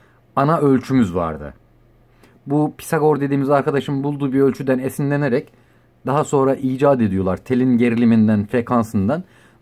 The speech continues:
bu ölçüyü buluyorlar. Bu bölme ölçüsü arkadaşlar. Bu şimdi videoda anlatılacak üç beş dakikalık bir şey değil. İnternette Pisagor araştırırsanız,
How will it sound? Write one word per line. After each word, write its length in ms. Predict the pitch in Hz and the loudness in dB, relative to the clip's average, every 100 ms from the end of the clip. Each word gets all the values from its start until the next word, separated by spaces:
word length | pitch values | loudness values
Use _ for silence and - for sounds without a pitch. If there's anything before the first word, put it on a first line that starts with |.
| 131 | -4
bu 180 | 175 | 0
ölçüyü 460 | 175 147 - 151 143 | 2 0 0 -2 0
buluyorlar. 440 | 104 92 127 165 | 0 0 0 0
Bu 240 | 156 180 135 | 0 0 2
bölme 300 | 151 160 160 | 4 4 2
ölçüsü 300 | 101 - 107 | 0 -2 -4
arkadaşlar. 600 | 92 87 85 - 80 - _ _ _ _ _ _ - | -4 -6 -8 -8 -12 -14 _ _ _ _ _ _ -12
Bu 200 | 139 139 | -10 -8
şimdi 320 | - 147 139 | -6 -4 -4
videoda 320 | 143 143 143 | -2 0 2
anlatılacak 580 | 139 139 117 139 131 139 - | 2 0 -2 -2 -2 -2 -6
üç 180 | 131 - | -12 -4
beş 180 | 127 110 | -4 -2
dakikalık 440 | 123 - 120 123 | -6 -4 -6 -6
bir 60 | 123 | -8
şey 260 | 151 147 | -6 -4
değil. 280 | 156 147 202 220 _ _ _ - - _ _ _ _ _ _ _ _ - - | -2 0 -2 -6 _ _ _ -20 -20 _ _ _ _ _ _ _ _ -16 -4
İnternette 600 | 123 120 147 147 147 - | -2 0 0 0 -4 -6
Pisagor 460 | - 143 139 131 | -2 0 2 2
araştırırsanız, 800 | 135 - 160 170 - 104 - - | 0 -2 -6 -4 -2 -4 -4 -14